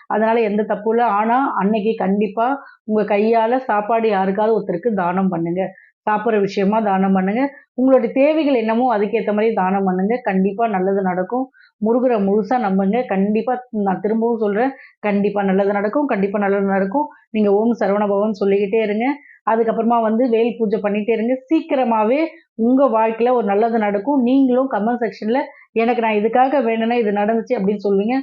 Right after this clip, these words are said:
"நான் குழந்தைக்காக இருந்தேன், போராடி கடவுள்கிட்ட வேண்டிட்டே இருந்தேன், எனக்கு கடவுள் கொடுத்துட்டாரு."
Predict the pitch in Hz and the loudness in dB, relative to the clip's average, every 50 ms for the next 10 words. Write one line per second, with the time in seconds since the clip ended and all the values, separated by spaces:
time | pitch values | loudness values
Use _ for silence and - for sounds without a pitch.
0 | 269 _ - - _ - 208 208 180 - 208 202 220 226 233 220 233 240 254 254 | -6 _ -20 -18 _ -4 -2 -2 0 0 2 2 2 2 2 2 2 2 2 2
1 | 277 262 226 214 226 226 233 254 269 269 269 226 214 220 226 226 226 233 226 262 | 2 2 2 2 2 2 2 2 0 0 0 0 2 2 4 2 2 2 0 -2
2 | - - 220 208 226 240 233 226 214 220 190 202 202 214 226 214 247 240 240 233 | -2 -2 -2 0 0 0 0 -2 -2 -2 0 0 0 0 0 0 0 0 0 0
3 | 254 269 247 220 202 202 196 196 214 202 196 226 233 220 190 214 208 214 220 208 | 0 0 0 0 -2 -4 -2 -2 -2 0 0 0 0 0 0 -2 -2 -2 -2 0
4 | 214 208 208 254 | 0 0 0 0